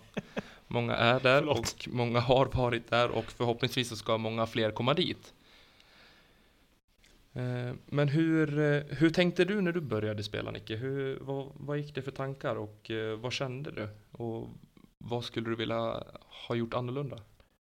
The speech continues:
Speaker 2: Eh, jag har ju som spelat,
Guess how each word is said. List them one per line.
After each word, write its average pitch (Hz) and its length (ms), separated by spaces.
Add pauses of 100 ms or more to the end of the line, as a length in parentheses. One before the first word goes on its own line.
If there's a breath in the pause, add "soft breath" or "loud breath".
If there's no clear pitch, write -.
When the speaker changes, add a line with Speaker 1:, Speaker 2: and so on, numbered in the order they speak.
(540)
Speaker 2:
Eh, 104 460 (500)
jag 113 220
har 131 140
ju 123 80
som 107 480
spelat, - 1200